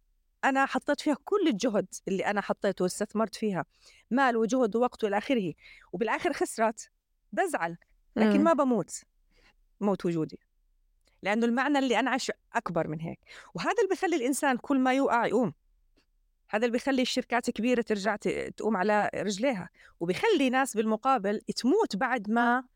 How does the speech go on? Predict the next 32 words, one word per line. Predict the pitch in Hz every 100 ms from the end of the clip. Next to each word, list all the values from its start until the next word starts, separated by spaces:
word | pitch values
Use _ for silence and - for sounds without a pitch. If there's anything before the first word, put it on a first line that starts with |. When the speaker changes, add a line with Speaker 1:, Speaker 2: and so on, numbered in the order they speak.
| _ _ _ _ -
Speaker 1:
آه، | 190 190 -
يعني | 190 170 180
كتير | - 311
ناس | 247 247
خلاص | - 277 269
ما |
بتتحمل | 285 - - 277 202 127 - _ _ - 165 - _ 202
ألم، | 233 226 196
الألم | - 233 220
اللي | 185 175
بتعيشه | 175 170 180 233 320 _ - - _ _
وبتموت | 208 269 294 -
فورا، | 311 339 349
أو | 359 453 415 302
مثلا | 320 226 190 302
يعني | 403 247 269 311
الموت | 247 269 294
طبعا | - 233
أكيد | 214 - 220
هو | 240 190 180
بالآخر | 175 175 185 196 175 170 160 175
مكتوب | - - 202
أجله، | 185 185 180 240 - - - - _
لكن | 208 - 277
ممكن | 285 302
يكون | 269 277
هم | 277 262
فعليا | 240 247 262
ماتوا | 254 - 247
موت | 254 233
وجودي، | 226 262 151
يعني | 135 156 170